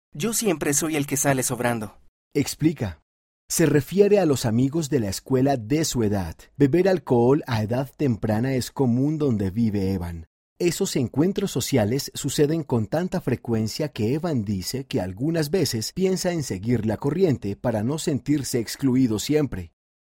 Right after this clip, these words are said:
Speaker 2: Pero se queda en casa en cada ocasión.
Speaker 1: "Pienso, ¿qué va a pasar si voy con ellos?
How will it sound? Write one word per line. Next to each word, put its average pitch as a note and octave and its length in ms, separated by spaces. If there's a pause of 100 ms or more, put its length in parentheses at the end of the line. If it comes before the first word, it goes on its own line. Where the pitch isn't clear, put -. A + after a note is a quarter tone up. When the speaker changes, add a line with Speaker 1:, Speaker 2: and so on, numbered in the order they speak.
(180)
Speaker 2:
Pero C#3 240
se - 180
queda F3+ 300
en A#2 120
casa D#3 460
en A#2+ 140
cada G#2+ 380
ocasión. F#2+ 640 (600)
Speaker 1:
"Pienso, E3+ 560 (140)
¿qué A3 120
va A#3+ 140
a A3 60
pasar E3 400
si E3 100
voy D#3 160
con F3 200
ellos? D#3 420